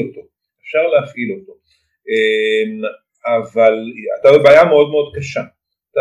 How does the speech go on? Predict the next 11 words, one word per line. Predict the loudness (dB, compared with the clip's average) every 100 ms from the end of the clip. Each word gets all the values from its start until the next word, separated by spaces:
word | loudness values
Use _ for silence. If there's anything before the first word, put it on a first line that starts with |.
| 0
בבעיה | 2 2 2
מאוד | 0 -4 -6
קשה, | -16 -8 -4 -2 -2 -6 _ _ _ -16
וגם | -2 0 0
אם | -2 -4
תדע | -2 2 2 2
בסופו | -2 -6 -6 -6
של | -6 -10 -10
דבר | -2 -2 -2 -8
שהבן | -6 -6 -6 -8 -8 -8 -4 -4 -4
שלך | -12 -12